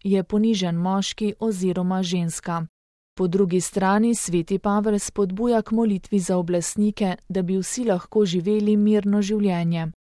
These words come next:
Državljani se po papeževih besedah ne morejo ne zanimati za politiko. Nihče ne more reči, da sam nič ne šteje,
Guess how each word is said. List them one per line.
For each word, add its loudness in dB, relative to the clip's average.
Državljani 2
se -2
po -4
papeževih -4
besedah -2
ne 4
morejo 2
ne 0
zanimati 0
za -6
politiko. -4
Nihče 2
ne 2
more 2
reči, -2
da -2
sam -2
nič 0
ne -2
šteje, 0